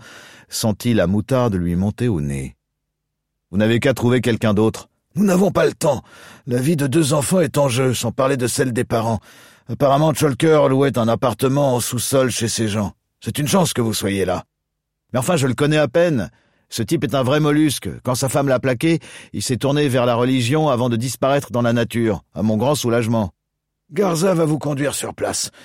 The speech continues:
Vous agirez en liaison avec l'agent Stone Fordyce du F B I. »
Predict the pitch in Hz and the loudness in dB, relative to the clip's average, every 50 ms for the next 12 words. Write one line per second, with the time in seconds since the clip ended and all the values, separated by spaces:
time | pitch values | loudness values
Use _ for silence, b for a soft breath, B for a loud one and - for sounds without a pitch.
0 | B B B B B 131 185 180 123 147 143 135 123 147 143 156 165 147 139 143 | B B B B B -8 -8 -4 -2 -2 -2 0 0 0 0 0 0 0 0 0
1 | 143 151 147 143 127 135 165 156 147 135 123 127 - - 139 143 139 123 147 147 | 0 0 0 0 0 0 0 0 0 0 -2 -2 -4 -2 -2 0 0 0 0 0
2 | 139 131 113 - - - - 165 160 160 156 151 139 - - 151 151 147 139 139 | -2 -2 -4 -6 -6 -2 0 0 2 2 0 -2 -4 -4 -2 0 0 0 2 2
3 | 135 123 117 101 92 - - - - 85 120 123 127 101 98 131 131 127 117 104 | 2 2 0 0 -2 -6 -8 -8 -6 -4 -2 -2 -2 -2 -2 -2 0 0 0 0
4 | 92 85 78 - | -2 -4 -6 -10